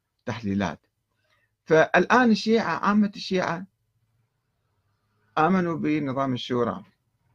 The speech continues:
بأن الأمة تنتخب الإمام عبر انتخابات ديمقراطية أو صناديق اقتراع، سواء في إيران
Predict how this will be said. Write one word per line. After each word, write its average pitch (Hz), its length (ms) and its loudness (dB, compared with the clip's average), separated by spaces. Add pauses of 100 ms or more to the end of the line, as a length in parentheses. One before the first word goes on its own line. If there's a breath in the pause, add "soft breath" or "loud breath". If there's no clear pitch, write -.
(680)
بأن 123 1200 -2
الأمة 139 420 -2
تنتخب 110 520 -6
الإمام 90 520 -6 (1400)
عبر 113 300 0
انتخابات 110 800 -4
ديمقراطية 98 760 -2
أو - 200 -6
صناديق 92 500 -6
اقتراع، 92 560 -6 (540)
سواء 120 360 -2
في 135 180 -4
إيران 127 600 -4